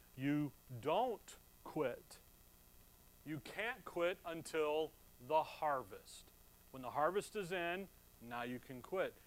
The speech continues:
Now, if you think about what happens, Matthew twenty-eight, which is the commi-, the, the instructions at the end of Matthew twenty-eight about going to the world and preach the gospel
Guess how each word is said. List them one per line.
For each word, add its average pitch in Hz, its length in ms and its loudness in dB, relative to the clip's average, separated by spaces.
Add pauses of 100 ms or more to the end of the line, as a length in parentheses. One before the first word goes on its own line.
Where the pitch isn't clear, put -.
(200)
Now, 139 60 -8
if 131 200 -10
you 147 80 -4
think 220 300 -6
about 165 480 6 (180)
what 156 200 0
happens, 156 680 -2 (960)
Matthew 170 500 0
twenty-eight, 160 920 0 (160)
which 135 260 -6
is 147 120 -6 (220)
the 127 140 -4
commi-, 165 340 -4 (140)
the, 127 260 -2 (100)
the 123 140 -4
instructions 156 640 -4
at 139 120 -8
the 151 100 -6
end 160 140 -4
of 135 100 -4
Matthew 151 360 -4
twenty-eight 156 580 -4
about 127 180 -4
going 135 280 -4
to 143 100 -6
the 143 80 -2
world 139 380 0
and 127 100 -8
preach 139 260 -8
the 135 60 -16
gospel 139 560 -4